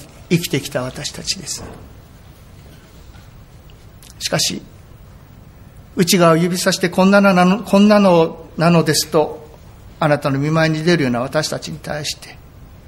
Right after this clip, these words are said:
私たちの顔を上に上げさせるようにして、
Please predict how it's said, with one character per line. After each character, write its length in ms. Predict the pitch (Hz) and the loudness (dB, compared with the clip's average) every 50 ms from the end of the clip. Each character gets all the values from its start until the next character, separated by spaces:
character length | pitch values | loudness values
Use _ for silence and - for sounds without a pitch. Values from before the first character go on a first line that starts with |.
| - - - - - - - - - - - | -20 -20 -20 -20 -20 -20 -20 -20 -20 -14 -10
私 260 | 151 - 143 135 - | -8 -4 -4 -4 -4
た 80 | - 117 | -4 -6
ち 160 | - - - | -6 -6 -4
の 280 | 160 170 196 208 - - - - - - - - - - - - - - - - - - - - - - - - | -2 -2 -2 -2 -4 -8 -16 -20 -20 -20 -20 -20 -20 -20 -20 -20 -20 -20 -20 -20 -20 -20 -20 -20 -20 -20 -14 -8
顔 380 | - - 180 180 180 180 175 175 | -2 0 2 2 4 4 4 4
を 40 | |
上 140 | 180 185 185 | 4 4 4
に 80 | 170 185 | 4 2
上 100 | 170 175 | 2 2
げ 140 | 180 208 196 | 2 2 0
さ 160 | - 220 202 | 0 0 -2
せ 160 | - 254 220 | 0 0 0
る 40 | 202 | 2
よ 80 | 165 | 2
う 20 | 127 | 0
に 100 | 120 117 | 0 -2
し 60 | - | -6
て、 180 | - - - | -8 -12 -16